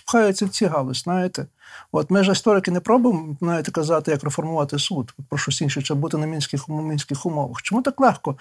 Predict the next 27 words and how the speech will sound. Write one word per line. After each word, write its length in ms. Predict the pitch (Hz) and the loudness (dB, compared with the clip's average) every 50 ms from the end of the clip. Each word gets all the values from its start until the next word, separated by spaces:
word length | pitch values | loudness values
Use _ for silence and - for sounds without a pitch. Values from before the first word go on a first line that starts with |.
| - - - - | -10 -18 -16 -6
Кожен 260 | - - 180 156 180 170 | -2 0 0 0 0 0
політик 400 | - 185 220 226 - 190 - 175 | 0 0 0 0 0 -2 -4 -2
може 320 | 170 180 180 170 170 - - - - - _ _ | 0 0 0 0 -4 -6 -10 -16 -20 -20 _ _
зайти 480 | - - 165 147 139 - 180 226 254 233 - _ _ _ _ _ _ _ _ _ _ _ - | -4 -2 -2 0 0 0 2 2 2 0 -2 _ _ _ _ _ _ _ _ _ _ _ -10
в 80 | 202 180 | -6 -6
історію, 500 | 139 - - 165 185 214 214 190 165 156 | -6 -2 0 2 2 2 0 -2 -6 -6
знаєте, 380 | 156 156 160 165 160 156 143 139 139 - | -6 -4 -4 -4 -4 -4 -6 -6 -4 -4
перепрошую, 540 | - 156 151 - - 160 156 - - 143 151 | -4 -4 -2 -2 -2 -2 -2 -2 -2 -4 -2
з 40 | 147 | 2
невитертими 520 | 185 175 190 185 180 180 - 226 202 185 | 4 4 4 4 2 2 2 0 0 0
ногами 360 | 165 160 175 208 269 277 254 | 0 0 2 2 2 2 0
пройтися 480 | 214 - 175 151 - 175 165 - - 143 | -2 -2 -4 -2 -2 -2 -2 -2 -2 -4
по 120 | 147 156 | -2 -2
ній 240 | 147 139 143 143 139 - _ - - _ | -2 -2 -4 -4 -8 -12 _ -20 -12 _
і 60 | - 165 | -6 -2
сказати 260 | - - 196 196 180 - | 0 0 2 2 0 0
щось 140 | 175 147 | -2 -2
таке, 280 | - 175 160 - 247 233 | -2 -2 0 0 0 0
що 140 | - - 196 | 0 -2 -2
потім 280 | - 185 175 - 175 | -2 -2 -2 0 0
борються 320 | 170 185 175 170 - - 156 | 0 0 0 0 0 -2 0
суспільство. 540 | - 165 - - - 143 123 - - - - | 0 0 -2 -2 -4 -6 -8 -10 -12 -10 -4
Пам'ятаєте, 300 | - 196 220 285 254 - | 0 2 4 6 6 6
була 120 | 208 202 185 | 4 2 2
така 140 | - 196 175 | 2 0 0
сама 200 | - 190 185 180 | 2 2 0 0
дискусія, 440 | 180 - - 196 156 - 165 151 | 0 0 2 2 2 2 0 -2